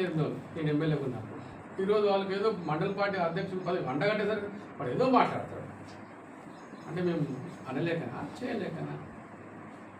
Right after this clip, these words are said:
మేము అనాలనుకుంటే చాలా అంటాం సార్, చాలా అనుకుంటాం. అది కూడా సాక్షులతో పాటు మేము ముందరకు వస్తా. తప్పకుండా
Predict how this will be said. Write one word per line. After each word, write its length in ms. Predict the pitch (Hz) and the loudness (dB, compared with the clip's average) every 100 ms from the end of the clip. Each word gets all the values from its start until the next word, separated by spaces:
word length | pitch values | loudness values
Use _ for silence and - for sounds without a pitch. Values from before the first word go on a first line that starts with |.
| - | -4
మేము 120 | 151 151 | 2 4
అనాలనుకుంటే 500 | 160 196 190 190 208 - | 4 4 4 4 2 2
చాలా 160 | 180 202 | 2 2
అంటాం 200 | 190 202 185 | 2 2 2
సార్, 160 | 165 - - - - - - - - - - - - - - - | 0 -2 -8 -14 -14 -14 -14 -14 -14 -14 -16 -14 -14 -14 -8 2
చాలా 160 | 202 208 | 4 4
అనుకుంటాం. 380 | 202 190 160 - - - - - | 2 2 2 0 -4 -12 -12 -4
అది 100 | 156 185 | 2 4
కూడా 120 | 220 - - - | 4 0 -6 -2
సాక్షులతో 460 | 131 143 202 185 185 | 2 2 4 2 4
పాటు 160 | 190 180 | 2 4
మేము 100 | 165 | 2
ముందరకు 280 | 165 170 170 151 | 2 2 2 0
వస్తా. 200 | - - - - - - - | -2 0 6 8 10 8 8
తప్పకుండా 540 | - 208 190 185 | 8 6 6 6